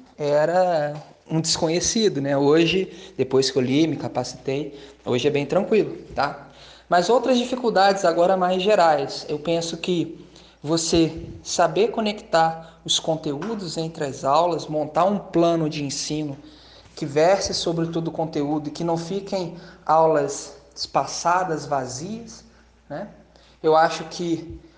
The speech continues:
você se colocar no papel do professor também é algo que no primeiro momento é complicado. Você muitas vezes tem medo da autoridade, entre aspas, que você tem, n-, não sabe como se comportar, é algo que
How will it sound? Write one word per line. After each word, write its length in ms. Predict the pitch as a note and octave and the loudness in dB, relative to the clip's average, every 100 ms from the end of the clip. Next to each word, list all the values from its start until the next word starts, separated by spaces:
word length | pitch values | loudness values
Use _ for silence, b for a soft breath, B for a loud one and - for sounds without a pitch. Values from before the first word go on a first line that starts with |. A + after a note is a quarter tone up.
| B | B
você 380 | D3 E3 G3+ | -2 0 2
se 120 | G3 - | 0 -2
colocar 460 | G3 F3 E3+ F#3+ | 0 2 2 2
no 120 | G#3 | 2
papel 340 | G3 E3+ E3+ E3+ | 2 2 4 2
do 100 | E3+ | 0
professor 500 | E3 D#3 D3 F3 E3 | -6 -6 -4 -4 -4
também 280 | D#3 D3+ D#3 | -2 -2 0
é 40 | |
algo 340 | D3 D#3+ F3 | 4 4 2
que 160 | D#3+ E3 | -4 -6
no 100 | D#3 | -6
primeiro 320 | D#3 D3+ D#3 | -4 -4 -2
momento 320 | D3+ D3 D3 | -2 -4 -4
é 60 | E3+ | -6
complicado. 760 | E3 D3+ C3+ - C#3+ F3 G3 F#3+ - b b b b | -6 -8 -10 -4 0 0 -2 -10 -20 b b b b
Você 340 | B2+ C3 - D3 | -14 -8 -2 -2
muitas 360 | D3 D3+ D3+ | -2 0 -2
vezes 580 | C#3 D#3 D3+ D3+ - - B B B - | 0 -2 -2 -4 -6 -6 B B B -2
tem 140 | E3+ | 0
medo 400 | E3+ F3 A3+ G3 | 0 2 2 2
da 120 | E3 | 2
autoridade, 800 | E3 E3 E3+ D3+ C#3 C#3 D3+ D3 - - | 2 2 0 0 2 2 0 -4 -14 -14
entre 280 | C3 D3 C#3+ | -12 -2 2
aspas, 480 | C3+ C3+ - C3 | 2 0 -4 -10
que 120 | - C#3 | -10 -8
você 280 | C#3 - | -8 -8
tem, 480 | B2+ C#3 E3+ G3 F#3 B B B | -10 -8 -8 -8 -12 B B B
n-, 160 | C#3 - - | -16 -16 -12
não 160 | D3+ | -10
sabe 360 | - D3 D3 D3 | -2 2 2 0
como 340 | - D3 C#3+ | -2 0 0
se 160 | C#3+ - | -6 -8
comportar, 920 | - C3+ - B2+ - C#3 E3+ G3 - - | -8 -8 -6 -8 -6 -2 -2 -4 -10 -2
é 100 | C3 | 4
algo 320 | C#3 C#3+ C3+ | 4 4 0
que 240 | - C#3+ | -4 -4